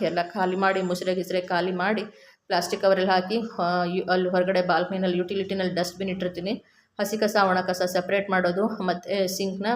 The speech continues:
ಸ್ವಲ್ಪ ಫಿನೈಲ್ ಹಾಕಿ ತೊಳೆದು, ಮತ್ತು ಅಗೇನ್ ಗೋಡೆ ಎಲ್ಲ, ವಾಲ್ ಎಲ್ಲ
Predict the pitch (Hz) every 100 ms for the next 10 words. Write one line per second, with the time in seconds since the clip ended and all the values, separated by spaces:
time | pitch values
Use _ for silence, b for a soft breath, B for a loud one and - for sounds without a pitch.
0 | 240 190 180 170 175 180 180 190 175 175
1 | 180 170 226 - B B _ 220 220 220
2 | 185 202 196 190 175 196 190 180 190 180
3 | 175 180 175